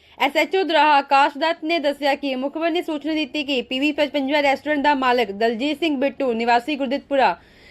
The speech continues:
ਚੰਡੀਗੜ੍ਹ ਤੋਂ ਸਸਤੇ ਭਾਅ ਸ਼ਰਾਬ ਲਿਆ ਕੇ ਮਹਿੰਗੇ ਭਾਅ ਵੇਚਦਾ ਹੈ, ਜਿਸ ਤੇ ਪੁਲਿਸ ਵੱਲੋਂ ਤੁਰੰਤ ਕਾਰਵਾਈ ਕਰਦੇ ਹੋਏ ਆਰੋਪੀ ਨੂੰ ਕਾਬੂ ਕਰ ਚੌਵੀ ਬੋਤਲਾਂ ਸ਼ਰਾਬ ਬਰਾਮਦ ਕੀਤੀ।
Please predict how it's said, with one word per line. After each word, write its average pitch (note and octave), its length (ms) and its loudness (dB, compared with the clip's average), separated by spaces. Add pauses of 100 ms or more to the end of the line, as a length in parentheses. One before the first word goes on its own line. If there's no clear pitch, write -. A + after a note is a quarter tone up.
ਚੰਡੀਗੜ੍ਹ D#4+ 420 2
ਤੋਂ F#4 80 -2
ਸਸਤੇ D#4+ 320 0
ਭਾਅ D#4+ 220 2
ਸ਼ਰਾਬ D4+ 360 2
ਲਿਆ C#4+ 180 4
ਕੇ D4 200 -2
ਮਹਿੰਗੇ C4+ 320 -2
ਭਾਅ E4 220 2
ਵੇਚਦਾ C4+ 340 0
ਹੈ, G#3+ 200 2
ਜਿਸ G#3 180 -6
ਤੇ D#4+ 160 -2
ਪੁਲਿਸ D4+ 320 -2
ਵੱਲੋਂ C4 340 0 (300)
ਤੁਰੰਤ D#4+ 260 2
ਕਾਰਵਾਈ C#4+ 320 4
ਕਰਦੇ C#4 340 2
ਹੋਏ D4+ 80 2
ਆਰੋਪੀ C#4+ 400 2
ਨੂੰ D#4+ 100 0
ਕਾਬੂ C4+ 340 0
ਕਰ C#4 220 2
ਚੌਵੀ C#4 340 0
ਬੋਤਲਾਂ D4 300 0
ਸ਼ਰਾਬ C4+ 280 2
ਬਰਾਮਦ A#3 300 -4
ਕੀਤੀ। F#3+ 320 -8